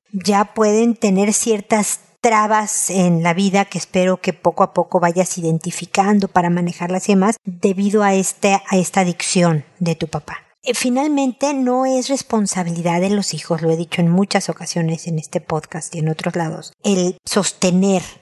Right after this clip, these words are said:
emocionalmente a los papás, ¿no? Cada persona es responsable de sí misma. Desde luego existe una responsabilidad moral de ver que nada les falte, que tengan techo, que tengan medicinas. Desde luego si te llevas bien con ellos, pues además toda una relación de cariño y apoyo,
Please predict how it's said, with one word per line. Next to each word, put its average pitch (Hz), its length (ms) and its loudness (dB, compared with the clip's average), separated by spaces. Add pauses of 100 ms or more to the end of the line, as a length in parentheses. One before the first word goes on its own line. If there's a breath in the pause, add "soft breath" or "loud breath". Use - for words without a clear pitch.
(160)
emocionalmente 190 800 2
a - 20 0
los 156 140 -8
papás, - 460 -8
¿no? 196 220 0
Cada 220 260 4
persona 226 480 2
es 220 60 -2
responsable 180 520 0
de 180 100 0
sí - 140 -4
misma. - 300 -8 (200)
Desde 202 360 0
luego 180 340 2
existe 240 720 -2
una 202 460 2 (120)
responsabilidad 175 920 0
moral 185 500 0 (100)
de 196 200 -2
ver 190 200 0
que 220 100 -2
nada 202 440 2
les 175 240 0
falte, 196 440 -2 (140)
que 175 100 -4
tengan 160 420 2
techo, 175 360 0
que 165 120 -4
tengan 165 420 2
medicinas. 160 640 -2 (120)
Desde 190 280 2
luego 185 240 4
si 208 160 -2
te 180 160 -2
llevas 175 380 0
bien 175 160 0
con 190 200 2
ellos, 175 240 0
pues - 180 -6
además 165 400 -2
toda 175 200 0
una 180 160 2
relación 165 480 -2
de 170 80 -2
cariño 160 400 -4
y 170 80 0
apoyo, 185 380 0